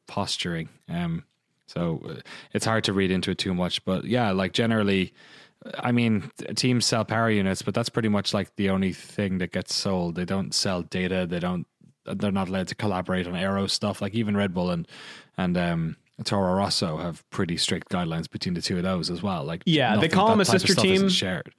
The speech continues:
Speaker 2: but I
Speaker 1: Yeah.
Speaker 2: think, I think that just means, uh, I mean, I'm just speculating here, but I imagine that's just the money comes from the same place.
Speaker 1: Right.
Speaker 2: Uh, 'cause they use different engines even, so.
Speaker 1: Yeah, for sure. I mean, uh, decisions made at the top for that stuff are,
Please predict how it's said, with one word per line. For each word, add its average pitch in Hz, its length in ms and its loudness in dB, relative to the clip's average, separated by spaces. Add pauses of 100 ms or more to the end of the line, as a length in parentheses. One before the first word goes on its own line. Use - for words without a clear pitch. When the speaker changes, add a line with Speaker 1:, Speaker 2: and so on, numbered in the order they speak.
Speaker 2:
but 156 220 2
I 143 60 4
Speaker 1:
Yeah. - 80 4
Speaker 2:
think, 160 280 2
I 151 160 0
think 156 160 2
that 147 160 4
just 143 160 2
means, 131 560 4
uh, 120 360 0
I - 60 -2
mean, 110 380 0
I'm 117 320 -6
just - 180 -2
speculating 107 460 -2
here, 101 160 -4
but 123 100 -2
I 113 120 0
imagine 117 420 0
that's 104 180 -4
just - 320 -4 (240)
the 135 160 0
money 131 380 2
comes 113 320 -2
from 104 180 -2
the 92 140 -4
same 92 320 -4
place. - 480 -4 (640)
Speaker 1:
Right. 95 220 -2 (840)
Speaker 2:
Uh, 101 220 -2
'cause 131 160 -2
they 131 80 4
use 147 200 4
different 131 300 -2
engines - 460 -2
even, 131 400 -4
so. 98 280 -6 (120)
Speaker 1:
Yeah, 117 200 2 (120)
for 101 120 -2
sure. 110 280 0
I 104 60 0
mean, 107 160 2
uh, 104 260 -2
decisions 107 480 0
made 104 180 2
at 95 100 0
the 98 100 -2
top 98 260 0
for - 200 -6
that 92 180 -2
stuff - 260 -4
are, 90 60 -4